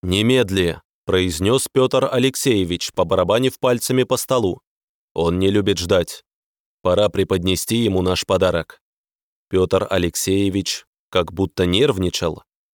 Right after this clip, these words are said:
Игорь не верил своим глазам. Кто же этот заказчик, способный заставить нервничать такого человека, как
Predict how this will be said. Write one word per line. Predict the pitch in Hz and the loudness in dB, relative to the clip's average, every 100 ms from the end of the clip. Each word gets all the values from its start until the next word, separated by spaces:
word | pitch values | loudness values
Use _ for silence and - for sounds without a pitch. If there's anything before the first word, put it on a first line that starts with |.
| _ _ _ | _ _ _
Игорь | 104 135 147 139 | -2 0 2 2
не | 151 151 | 2 2
верил | 101 113 131 123 | 2 2 2 0
своим | - 107 95 90 | -2 0 0 0
глазам. | 90 104 104 113 87 - _ _ _ _ | 0 0 2 -2 -2 -12 _ _ _ _
Кто | - - 127 139 | -20 -2 0 2
же | 95 | 2
этот | 113 127 104 87 | 2 2 0 0
заказчик, | 98 - 147 - - 90 - | -4 0 -2 0 -4 -6 -8
способный | - 90 - 135 120 98 | -4 -2 0 0 2 0
заставить | 87 98 - - 101 98 98 | 0 -4 -2 -2 -2 -4 -2
нервничать | 113 160 95 92 - - - - - | 0 0 0 -4 -4 -10 -12 -16 -6
такого | 95 131 110 98 | -2 0 2 2
человека, | - 98 90 143 - 90 | 2 0 2 0 -2 -4
как | - 120 | -2 -6